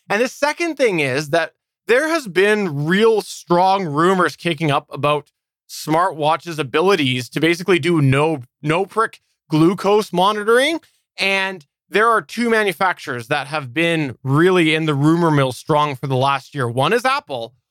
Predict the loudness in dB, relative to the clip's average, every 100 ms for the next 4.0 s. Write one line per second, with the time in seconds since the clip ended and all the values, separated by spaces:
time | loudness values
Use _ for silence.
0 | _ -4 0 2 0 0 -2 -2 -4 -4
1 | -6 -16 -16 -4 -2 0 -4 -8 -4 0
2 | 2 4 2 0 -2 -4 -4 -6 -4 -2
3 | 2 2 2 2 2 0 0 2 0 -2